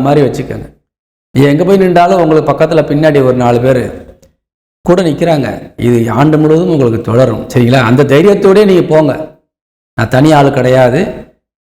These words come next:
என் பின்னாடி நாலு பேர் எனக்கு சப்போர்ட் நிக்கிறாங்க, எது பேசினாலும் உங்களுக்கு கவனிச்சிருவாங்கன்ற" மாதிரி தைரியமா பேசுங்க. எங்க போனாலும் தைரியமா போங்க.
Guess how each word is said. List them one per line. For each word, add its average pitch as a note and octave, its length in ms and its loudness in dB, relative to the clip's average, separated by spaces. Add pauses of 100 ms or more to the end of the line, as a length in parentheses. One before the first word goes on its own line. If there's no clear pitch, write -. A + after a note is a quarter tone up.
என் B2 300 0
பின்னாடி C#3+ 380 2
நாலு C3 240 2
பேர் C#3 160 0
எனக்கு A#2 640 -2
சப்போர்ட் B2 380 0
நிக்கிறாங்க, B2+ 420 0
எது B2 180 2
பேசினாலும் C3 580 -2 (680)
உங்களுக்கு B2 560 0
கவனிச்சிருவாங்கன்ற" B2+ 840 2
மாதிரி B2 340 2 (480)
தைரியமா G3 440 2
பேசுங்க. E3+ 760 -4 (260)
எங்க B2 240 0
போனாலும் E3 380 0
தைரியமா D3 360 0
போங்க. C#3+ 640 -6